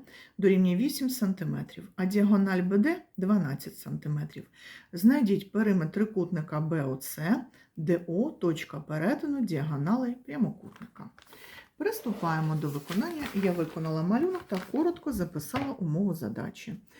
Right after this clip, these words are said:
У нас А Б Ц Д прямокутник, Б Ц вісім сантиметрів, а діагональ Б Д дванадцять сантиметрів.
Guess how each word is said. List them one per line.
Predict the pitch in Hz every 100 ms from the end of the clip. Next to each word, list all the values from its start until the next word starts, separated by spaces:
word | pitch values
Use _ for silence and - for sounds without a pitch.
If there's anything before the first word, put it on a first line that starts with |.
| - - -
У | 220
нас | 165 151 -
А | 165 147
Б | 139
Ц | - 151
Д | 143
прямокутник, | - - 156 202 - 349 320 285 175
Б | 185 226
Ц | 226 - 160 131 - _
вісім | 180 160 135 - 240 254
сантиметрів, | - 330 320 330 330 330 349 339 - - - - -
а | 170
діагональ | 180 175 185 180 165 151 151
Б | 160 180
Д | 277 392 415
дванадцять | 208 196 302 311 - 120 - - -
сантиметрів. | - - 135 135 143 135 135 -